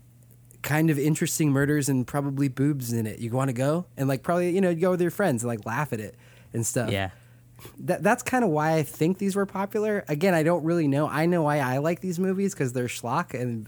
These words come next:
Speaker 1: but these were, like, financial successes, which I wouldn't expect. You know, like,
Speaker 2: <laughs>
Speaker 1: you know, like, I don't think Mandy was a huge financial success, but, like, I know why I love it.
Speaker 2: Yeah.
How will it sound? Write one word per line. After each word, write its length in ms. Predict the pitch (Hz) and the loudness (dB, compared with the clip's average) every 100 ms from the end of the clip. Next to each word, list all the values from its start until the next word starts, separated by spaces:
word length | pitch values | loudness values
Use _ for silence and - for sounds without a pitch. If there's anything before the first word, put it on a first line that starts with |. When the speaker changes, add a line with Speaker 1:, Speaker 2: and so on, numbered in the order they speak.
| - | -12
Speaker 1:
but 240 | 135 131 123 - - - - - - | -6 -4 -4 -14 -20 -20 -20 -20 -20
these 300 | 104 127 285 | -4 0 2
were, 80 | 240 | 2
like, 160 | 117 - | -2 -4
financial 500 | 135 135 151 156 131 | -4 0 0 0 -4
successes, 720 | 117 - 160 196 - 123 127 | -4 0 2 2 2 0 0
which 160 | 120 | 2
I 120 | 131 | 2
wouldn't 280 | 175 151 98 | 4 2 0
expect. 580 | 110 - - 113 - - | -4 -4 -6 -4 -6 -2
You 120 | 123 | 0
know, 100 | 127 | 0
like, 160 | 127 120 - 135 107 | 0 -2 -6 -8 -8
Speaker 2:
<laughs> 320 | - 131 - - | -8 -8 -6 0
Speaker 1:
you 100 | 143 | 2
know, 100 | 139 | 2
like, 240 | 135 117 | 0 -2
I 100 | 147 | -2
don't 80 | 160 | 0
think 160 | 175 143 | 2 4
Mandy 340 | 127 151 175 | 4 4 4
was 160 | 131 107 | 2 0
a 60 | |
huge 420 | 113 123 117 107 - | -4 -2 -4 -4 -4
financial 720 | 127 120 117 - 120 92 - | -2 0 -2 -4 -6 -6 -8
success, 580 | - 127 123 113 - - | -6 -4 -2 -2 -4 -2
but, 320 | 123 117 - - | 0 0 0 -4
like, 260 | 143 123 - | -6 -6 -6
I 140 | 127 139 | 0 2
know 140 | 139 | 4
why 160 | 123 120 | 4 2
I 180 | 107 135 | 0 0
love 240 | 117 110 | 0 -2
it. 180 | 120 131 - - - - - - - - - - - - | -4 -6 -12 -20 -20 -20 -20 -20 -20 -20 -20 -20 -20 -12
Speaker 2:
Yeah. 260 | - 107 98 | -4 -2 -2